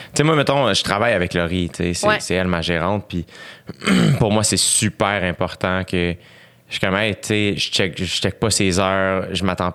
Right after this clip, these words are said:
Speaker 1: je suis comme,
Speaker 2: Ouais.
Speaker 1: tu réponds pas à des courriels le
Speaker 2: Mhm.
Speaker 1: week-end, euh,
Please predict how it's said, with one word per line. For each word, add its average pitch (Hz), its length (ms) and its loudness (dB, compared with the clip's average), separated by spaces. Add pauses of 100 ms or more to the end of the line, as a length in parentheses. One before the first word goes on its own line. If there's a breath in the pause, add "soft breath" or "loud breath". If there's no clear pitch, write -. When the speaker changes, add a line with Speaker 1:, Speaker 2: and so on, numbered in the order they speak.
(120)
Speaker 1:
je - 40 -2
suis - 180 0
comme, 98 180 2
Speaker 2:
Ouais. - 140 0
Speaker 1:
tu - 120 0
réponds 98 240 0
pas 110 140 0
à - 20 2
des 95 120 0
courriels 98 360 0
le 92 80 2
Speaker 2:
Mhm. 87 60 0
Speaker 1:
week-end, 104 520 0 (520 loud breath)
euh, 95 160 2